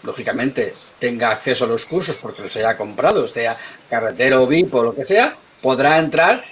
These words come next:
y aquí tendremos, ¿ves? La, los cursos que hay disponibles. Eh, a partir de ahora vamos a empezar poquito a poquito a, a, digamos, a, a dar la opción de que algunos de los cursos se puedan comprar in-, de modo individual,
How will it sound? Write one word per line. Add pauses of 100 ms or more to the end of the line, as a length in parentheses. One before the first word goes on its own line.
(120)
y
aquí
tendremos,
¿ves? (320)
La, (220)
los
cursos
que
hay (300)
disponibles. (500)
Eh,
a
partir
de
ahora (100)
vamos
a
empezar
poquito
a
poquito (380)
a,
a,
digamos,
a, (800)
a
dar
la
opción
de
que
algunos
de
los
cursos
se
puedan
comprar
in-,
de
modo
individual,